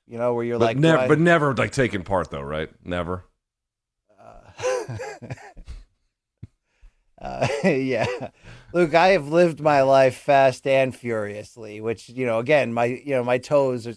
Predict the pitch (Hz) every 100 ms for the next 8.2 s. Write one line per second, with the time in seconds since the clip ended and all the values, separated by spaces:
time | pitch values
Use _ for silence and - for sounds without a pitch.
0 | _ 131 120 127 123 139 131 120 120 110
1 | - _ _ _ _ 151 165 - 170 170
2 | 165 165 131 151 131 - 170 180 170 151
3 | 151 226 202 254 262 226 196 339 311 269
4 | 214 196 190 175 180 180 - 170 147 -
5 | 160 175 135 120 123 120 147 147 123 113
6 | - 156 170 143 107 101 101 90 262 277
7 | 269 226 180 180 285 294 233 185 180 151
8 | 135